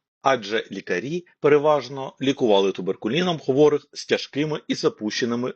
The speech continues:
формами хвороби. Через певний час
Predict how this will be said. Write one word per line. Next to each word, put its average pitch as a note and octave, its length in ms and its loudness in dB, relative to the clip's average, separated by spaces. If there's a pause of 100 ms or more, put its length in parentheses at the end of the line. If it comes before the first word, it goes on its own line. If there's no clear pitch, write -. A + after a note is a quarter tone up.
формами F#2+ 500 2
хвороби. F#2 540 0 (1000)
Через C#3+ 280 -2
певний A2 320 2
час F3 400 2